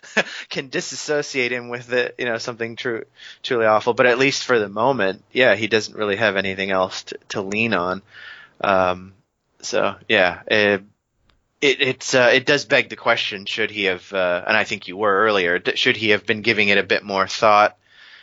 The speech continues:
You know, if, if this is the only public, fr-, uh, if this is the only public appearance, if that's even the right word, that you're going to make for some time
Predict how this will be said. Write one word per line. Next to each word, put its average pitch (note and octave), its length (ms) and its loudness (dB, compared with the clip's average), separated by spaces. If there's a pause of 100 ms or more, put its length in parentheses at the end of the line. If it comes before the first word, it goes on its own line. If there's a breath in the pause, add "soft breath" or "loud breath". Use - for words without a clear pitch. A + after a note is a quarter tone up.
(220 loud breath)
You G#2+ 80 -8
know, G2 140 -4
if, A2+ 180 -4
if C3+ 220 -2
this C#3+ 220 0
is B2 120 -4
the B2+ 180 2
only C3 380 2
public, A2+ 500 0 (120)
fr-, - 260 -4
uh, G2 560 0 (540)
if - 100 -8
this E3 140 2
is D3 60 -4
the D#3+ 60 4
only D3 180 4
public C3 360 -2
appearance, A#2 800 -8 (180)
if - 160 -20
that's F#2 240 -16
even F2+ 200 -14
the F2 80 -8
right F2+ 180 -2
word, G2 220 -4
that G2+ 100 -6
you're G#2+ 160 -2
going G#2+ 280 0
to G2 60 -4
make G#2+ 540 -2 (380)
for G2+ 240 -6
some G2 380 0
time F2+ 500 -2